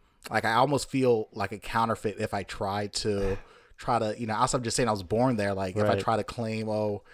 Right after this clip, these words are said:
Speaker 1: uh, the pride or the
Speaker 2: The nationality?
Speaker 1: the nationality. It,
Speaker 2: Yeah.
Speaker 1: it's,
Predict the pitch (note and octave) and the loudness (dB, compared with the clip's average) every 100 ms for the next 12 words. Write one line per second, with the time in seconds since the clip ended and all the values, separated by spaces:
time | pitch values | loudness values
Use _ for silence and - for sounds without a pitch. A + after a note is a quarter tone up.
0 | - - - - F#2 F2+ G2+ - - G#2 | -20 -20 -12 -8 -6 -8 -10 -12 -2 2
1 | G#2 G#2+ G2+ F#2+ F#2 F2+ F2 F2+ G2 - | 4 2 2 -2 -2 -6 -8 -10 -14 -18
2 | _ _ _ _ _ _ _ _ - _ | _ _ _ _ _ _ _ _ -20 _
3 | _ _ _ _ _ _ _ _ G2+ G2 | _ _ _ _ _ _ _ _ -4 -2
4 | F#2+ G2 G2 A2 A#2 A#2+ A#2 A#2 B2 - | -2 -4 -4 -4 -6 -6 0 4 4 4
5 | A2+ G#2+ G#2+ G2+ F#2+ F#2 - G2+ G2 A#2 | -2 -2 0 -2 -2 -4 -2 0 0 -4